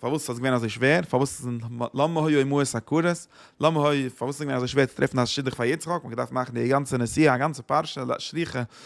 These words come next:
ווי צו טרעפן, אז שידוך פון יצחק? ווייל די קאמע פאר קאמע, יינגלעך מיט מיידלעך, אידן מיט גוים, זיי טרעפן זיך גלייך, אז שידוך, זיי האבן נישט זיך שוין אזוי שטארק. דער רעדט איז,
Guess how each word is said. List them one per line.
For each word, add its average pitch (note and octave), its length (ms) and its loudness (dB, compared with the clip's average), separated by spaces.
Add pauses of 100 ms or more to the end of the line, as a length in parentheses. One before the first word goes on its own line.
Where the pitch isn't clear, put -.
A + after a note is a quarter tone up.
(200)
ווי C#3+ 80 4
צו - 100 -8
טרעפן, D3+ 220 4
אז A#2+ 80 -4
שידוך B2+ 220 -8
פון B2 100 -4
יצחק? - 400 -4
ווייל C#3 140 6
די C#3 60 6
קאמע F3 320 4
פאר C#3 80 2
קאמע, E3+ 480 2 (720)
יינגלעך D#3+ 440 -2
מיט D3 100 -2
מיידלעך, D#3 420 4
אידן E3 200 0
מיט C#3+ 160 -4
גוים, D#3 340 0
זיי D3 80 -12
טרעפן F3 260 -6
זיך D#3+ 120 -8
גלייך, E3+ 220 2
אז D3+ 80 0
שידוך, E3+ 280 4
זיי D3 80 6
האבן D3+ 180 4
נישט E3 240 -2
זיך C3+ 180 -6
שוין C3 100 -6
אזוי B2+ 140 -2
שטארק. C3+ 400 -2 (1300)
דער A#2+ 120 0
רעדט A2+ 220 -2
איז, C#3 800 -2